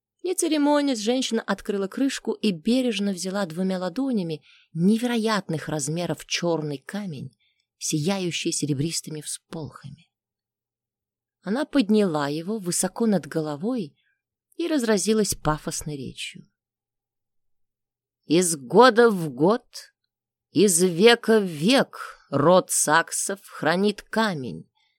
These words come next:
дарованный нам богами.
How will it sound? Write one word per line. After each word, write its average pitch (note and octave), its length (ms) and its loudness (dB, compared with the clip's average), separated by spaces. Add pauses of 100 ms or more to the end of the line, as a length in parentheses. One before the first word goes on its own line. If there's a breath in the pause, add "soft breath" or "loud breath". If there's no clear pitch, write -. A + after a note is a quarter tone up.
(160)
дарованный G3+ 920 6
нам F3+ 640 2
богами. D#3 840 0